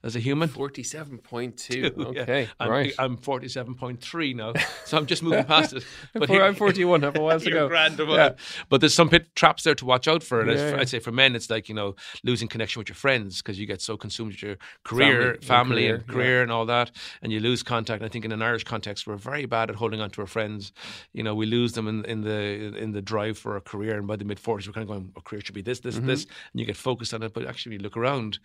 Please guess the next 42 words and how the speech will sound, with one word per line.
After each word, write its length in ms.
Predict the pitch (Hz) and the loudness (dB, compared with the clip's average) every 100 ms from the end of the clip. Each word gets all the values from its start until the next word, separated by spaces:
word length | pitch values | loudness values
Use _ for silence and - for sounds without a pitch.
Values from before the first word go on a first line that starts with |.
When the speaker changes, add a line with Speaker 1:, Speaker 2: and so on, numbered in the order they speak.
| - - - | -20 -12 -10
Speaker 1:
you've 100 | 113 | -4
no 160 | 113 | -4
connection. 540 | - 107 120 - 101 - _ _ - - | -4 -8 -6 -6 -8 -14 _ _ -14 -10
And 100 | 107 | -6
for 120 | 113 | 0
women, 260 | 131 131 107 | 2 2 0
obviously, 320 | 104 104 117 | -4 -6 -4
there's 200 | 113 101 | -4 -4
a 20 | |
biological, 540 | 104 107 110 107 107 117 | -2 -2 -2 -4 -10 -8
the 100 | 110 | -4
menopause, 460 | 117 117 123 107 | -4 -2 -2 -2
but 120 | 117 | -2
also 300 | 117 127 113 | -2 -4 -4
that 160 | 104 107 | -6 -6
sustain-, 380 | - - 117 107 - - | -10 -6 -6 -6 -14 -6
that 140 | 117 104 | -4 -4
agreeableness, 800 | 98 123 123 110 101 107 - - - - - - | 0 4 4 2 -6 -6 -6 -10 -16 -20 -20 -8
that 160 | 107 | -8
trait 320 | - - 117 107 | -4 0 0 0
agreeableness 500 | 113 117 110 107 - | -4 -2 -4 -8 -8
can 100 | 104 | -6
be 80 | 107 | -6
really 480 | 110 117 123 117 104 | -6 -4 -4 -4 -4
problematic 760 | 104 101 101 101 95 - - - - - | -6 -6 -4 -6 -8 -14 -20 -20 -20 -8
there. 160 | 110 104 | -4 -4
That 180 | 101 110 | -4 -8
makes 340 | 113 104 - | -8 -6 -6
you 60 | 101 | -10
feel 340 | - 120 110 | -8 -4 -2
that 180 | 101 - | -4 -6
you 120 | 101 | -8
have 220 | 90 104 - | -8 -10 -10
to 80 | |
be 160 | 104 101 | -8 -8
in 80 | 98 | -8
service 360 | - 104 98 - | -6 -8 -8 -14
to 100 | - | -12
people 260 | 101 101 | -12 -12
to 100 | 87 | -12
be 120 | 90 | -12
valuable. 580 | 90 120 131 127 120 113 | -4 0 0 0 -2 -4